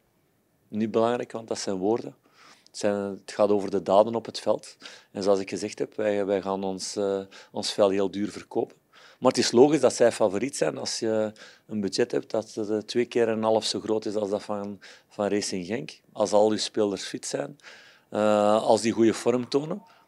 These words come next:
lijkt me logisch ook dat, dat Brugge favoriet is. Ook omwille dat ze veel meer ervaring hebben,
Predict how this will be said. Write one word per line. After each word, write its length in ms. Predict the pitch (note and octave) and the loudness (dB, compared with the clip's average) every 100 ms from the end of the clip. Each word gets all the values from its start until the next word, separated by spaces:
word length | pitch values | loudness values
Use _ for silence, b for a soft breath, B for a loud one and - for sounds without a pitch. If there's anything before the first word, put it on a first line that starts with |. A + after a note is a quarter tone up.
| _ - | _ 2
lijkt 260 | G#2+ A2+ | 4 4
me 140 | G2 F#2+ | 2 4
logisch 400 | G2 B2 B2 A#2 | 6 6 4 -2
ook 180 | A2 | 0
dat, 400 | A2 G2+ G2+ G2+ | 2 4 4 2
dat 180 | G2+ G2+ | 4 4
Brugge 240 | G#2 G2+ G2 | 4 0 2
favoriet 460 | G#2 F2 G#2 C#3 | 0 2 -2 -2
is. 80 | G#2+ | -2
Ook 140 | G#2+ | -2
omwille 460 | A2+ G#2 G#2 G#2 G2 B B B _ | -2 2 4 4 2 B B B _
dat 140 | A2+ | -2
ze 140 | - G2 | 0 2
veel 200 | A2+ A2 | 4 4
meer 180 | A2 | 2
ervaring 500 | G#2 F2+ G#2+ A#2+ C#3 | 2 0 4 4 4
hebben, 280 | D3 D3+ F3 | -2 -6 -12